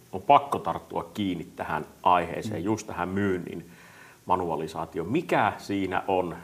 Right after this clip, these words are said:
Speaker 1: niin kuin, mikä ihme sitä, niin kuin, missä on se peikko tai se ihme voima, joka pitää kiinni kaikkia, että niin kuin, älkää nyt laskeko irti näistä ja niin kuin, hypätkö sinne seuraavalle, koska kun ostajat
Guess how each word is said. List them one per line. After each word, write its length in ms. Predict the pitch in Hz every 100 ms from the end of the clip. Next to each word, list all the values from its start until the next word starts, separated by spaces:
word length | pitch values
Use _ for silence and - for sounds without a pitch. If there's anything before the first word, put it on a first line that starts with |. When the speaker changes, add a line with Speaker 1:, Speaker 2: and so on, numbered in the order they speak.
| -
Speaker 1:
niin 180 | 90
kuin, 180 | 85 87 -
mikä 280 | 139 - 151 -
ihme 440 | 202 139 120 107
sitä, 400 | - 104 - 98 101
niin 140 | 101
kuin, 200 | 95 92 - - - - -
missä 320 | 185 208 -
on 160 | 160 131
se 140 | 135 - - 113
peikko 320 | - 139 135 123
tai 200 | 113 107
se 140 | 117 -
ihme 340 | - 127 117 98
voima, 280 | 120 113 101
joka 220 | 92 98
pitää 360 | 98 - 101
kiinni 300 | 98 117 101
kaikkia, 520 | 90 107 98 - 92 87
että 200 | - 90
niin 100 | 90
kuin, 120 | 98
älkää 260 | 101 95
nyt 120 | 98 110
laskeko 400 | 107 - 90 104
irti 260 | 107 - 87
näistä 400 | 85 82 - 92
ja 80 |
niin 120 | 90 87
kuin, 140 | 90
hypätkö 380 | 80 95 90 87
sinne 260 | - 87
seuraavalle, 640 | 90 110 101 92 85 87 90
koska 360 | 95 - - - - - - - - - - -
kun 240 | 131 123 -
ostajat 440 | 196 202 135 123